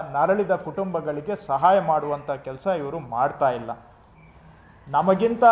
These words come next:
ಕಡಿಮೆ ಆರ್ಥಿಕ ಸಂಪನ್ಮೂಲ ಹೊಂದಿರೋ ನೆರೆಹೊರೆ ರಾಜ್ಯಗಳು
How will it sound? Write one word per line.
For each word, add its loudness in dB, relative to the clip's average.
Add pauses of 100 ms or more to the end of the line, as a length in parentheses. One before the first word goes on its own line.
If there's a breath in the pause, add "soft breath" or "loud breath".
(120)
ಕಡಿಮೆ 4
ಆರ್ಥಿಕ 4
ಸಂಪನ್ಮೂಲ 2
ಹೊಂದಿರೋ 4
ನೆರೆಹೊರೆ 4
ರಾಜ್ಯಗಳು 4